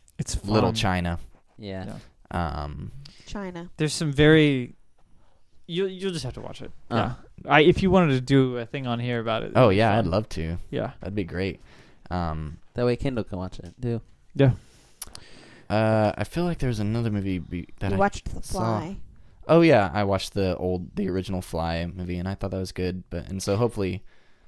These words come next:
Speaker 1: Now, you haven't seen, did you watch the original Fly?
Speaker 4: I didn't watch either.
Speaker 1: Oh, okay. You just have no interest in it, period?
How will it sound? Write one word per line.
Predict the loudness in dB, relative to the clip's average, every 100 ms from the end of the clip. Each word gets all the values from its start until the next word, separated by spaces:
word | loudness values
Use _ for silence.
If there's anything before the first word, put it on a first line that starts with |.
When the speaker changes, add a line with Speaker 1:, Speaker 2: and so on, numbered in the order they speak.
| _ _ -6
Speaker 1:
Now, | -2
you | -2 2 4 6 6 4
haven't | 4 2 2 -2
seen, | 0 2 4 2 -2 -4
did | -2 0
you | 4
watch | 2 2
the | -2
original | 0 0 0
Fly? | 2 0 0 -4 -12 -20 -20 -20 -16
Speaker 4:
I | -10
didn't | -8
watch | -8 -10
either. | -12 -12 -18 -20 _ _ -20 -8
Speaker 1:
Oh, | -4 -4
okay. | -6 -10 -16 -6
You | -2
just | 0
have | 0
no | 2 0
interest | 0 -4 -2
in | -2 -2
it, | -6 -4
period? | 2 2 2